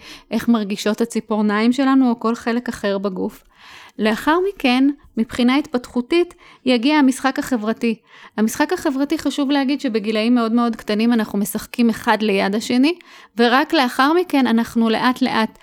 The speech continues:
משחקים על ידי זה שאנחנו מבקשים עזרה מהשני, ואחר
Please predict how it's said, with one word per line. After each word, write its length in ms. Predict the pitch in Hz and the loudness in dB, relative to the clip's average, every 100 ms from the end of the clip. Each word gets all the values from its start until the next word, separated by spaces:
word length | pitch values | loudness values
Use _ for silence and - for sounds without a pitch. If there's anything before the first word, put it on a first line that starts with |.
| - - | -20 -6
משחקים 540 | 220 233 233 - 247 233 | -2 0 -2 0 0 2
על 60 | |
ידי 240 | 214 208 208 | 2 0 0
זה 120 | 214 | 0
שאנחנו 400 | 214 196 202 208 | 0 -2 0 0
מבקשים 500 | 202 190 - - 214 - | 0 0 -2 0 0 2
עזרה 460 | 214 185 196 185 | 2 4 4 4
מהשני, 540 | 214 233 262 320 339 381 226 | 4 4 2 4 4 4 2
ואחר 840 | 214 196 - 180 - - 254 370 | 2 2 2 0 -2 2 4 6